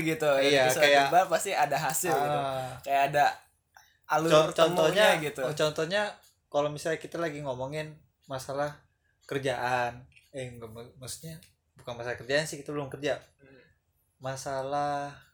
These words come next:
Speaker 2: apa ya?
Speaker 1: Masalah apa ya?
Speaker 2: Banyak loh kita ngomongin.
Speaker 1: Kita banyak banget soalnya kita.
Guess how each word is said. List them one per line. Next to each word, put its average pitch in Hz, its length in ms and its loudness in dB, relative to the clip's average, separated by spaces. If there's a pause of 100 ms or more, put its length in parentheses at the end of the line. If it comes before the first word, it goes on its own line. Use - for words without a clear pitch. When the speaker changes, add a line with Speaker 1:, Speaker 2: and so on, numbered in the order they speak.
(640)
Speaker 2:
apa - 220 -20
ya? 113 140 -14 (600)
Speaker 1:
Masalah 131 800 -14 (1400)
apa 180 300 -8
ya? 120 180 -6 (1900)
Speaker 2:
Banyak 180 400 -2
loh 131 160 -8
kita - 160 -14
ngomongin. 117 360 -12
Speaker 1:
Kita 214 240 -16
banyak 139 320 -14
banget 196 260 -18
soalnya 208 300 -16
kita. 214 240 -18